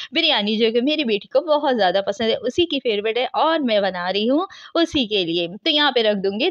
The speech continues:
दम पे से। आपको अगर मेरी वीडियो पसंद आए, ज़रूर लाइक कीजिएगा, शेयर कीजिएगा, कमेंट्स कीजिएगा और अगर न्यू है मेरे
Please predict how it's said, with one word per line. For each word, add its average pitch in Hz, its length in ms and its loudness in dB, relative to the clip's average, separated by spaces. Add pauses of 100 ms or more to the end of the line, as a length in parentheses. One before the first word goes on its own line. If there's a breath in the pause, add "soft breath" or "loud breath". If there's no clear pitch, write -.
दम 208 300 -2 (100)
पे 208 180 0
से। 185 220 0 (380 loud breath)
आपको 285 280 0
अगर 403 220 2
मेरी 392 160 2
वीडियो 370 240 2
पसंद 370 320 -2
आए, 381 140 4
ज़रूर 302 300 2
लाइक 214 240 0
कीजिएगा, 277 400 0
शेयर 381 280 0
कीजिएगा, 359 400 0
कमेंट्स 240 360 -4
कीजिएगा 233 340 0
और 370 280 2
अगर 247 360 0 (920 soft breath)
न्यू 359 280 4
है 349 120 2
मेरे 233 180 4